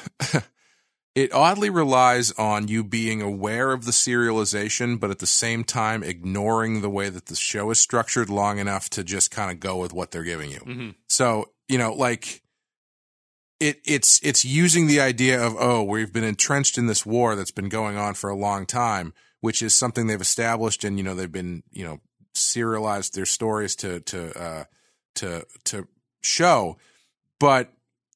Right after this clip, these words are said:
Speaker 1: it's also still episodic enough of an episode where they just are like, "Okay, for lack of,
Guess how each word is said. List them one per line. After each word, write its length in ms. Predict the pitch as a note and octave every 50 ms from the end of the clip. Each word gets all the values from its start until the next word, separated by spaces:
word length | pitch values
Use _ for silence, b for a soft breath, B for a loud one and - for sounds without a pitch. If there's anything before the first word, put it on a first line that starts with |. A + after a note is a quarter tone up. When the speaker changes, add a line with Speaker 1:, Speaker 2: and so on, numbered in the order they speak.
| _ _ _ _
Speaker 1:
it's 200 | - C3+ B2+ - - -
also 400 | C#3 C#3+ D3+ D3+ - - D#3+ C#3+
still 500 | - - - - D3 C#3+ C#3 C#3 C#3 - - _ _ -
episodic 680 | B2 A#2+ - B2+ - - - A#2+ A#2 B2 C3 B2+ -
enough 300 | B2+ A#2+ A#2+ A#2+ A#2+ -
of 100 | - G2+
an 120 | G2+ F#2+ F#2
episode 580 | G2+ - - B2 - - C#3 C3+ C#3 D#3 F3 - b b b b b
where 200 | G#2+ A#2+ A#2+ A2+
they 180 | G#2 A#2 A#2
just 400 | A2+ - - C3+ C3 B2 - -
are 120 | B2 A#2 A#2
like, 260 | A#2 A2 G#2+ G#2 -
"Okay, 440 | A#2+ B2 - - C3+ A2 E2+ D#2 - _ _ _ _ _ _ _ _ _ _ _ _ _ _ _ _ -
for 140 | - C#3+ C3
lack 300 | B2 C#3 C#3+ D3 D3 -
of, 140 | D3+ B2+